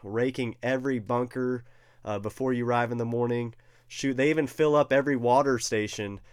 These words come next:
uh, that's on the golf course. Small stuff like that that you don't notice. Uh, so make sure to thank your local greenskeeper,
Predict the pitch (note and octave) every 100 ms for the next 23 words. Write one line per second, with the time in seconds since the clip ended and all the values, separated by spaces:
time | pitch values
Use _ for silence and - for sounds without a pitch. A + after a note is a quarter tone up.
0 | - - G#2+ G#2+ G#2+ B2 A#2 G#2 A2 A2+
1 | A#2 - G2 F#2 - A#2+ B2 B2+ - C3
2 | B2 A2+ G#2 - A#2 A2+ G2 B2+ B2 A2
3 | A2 A#2+ A#2 G#2+ - - - - A2+ A2
4 | - A#2+ B2+ C3+ - D3 B2+ C3+ C3 B2+
5 | C#3 C#3 B2+ A#2+ A2+ A#2 A2+ - A#2 A#2
6 | A2+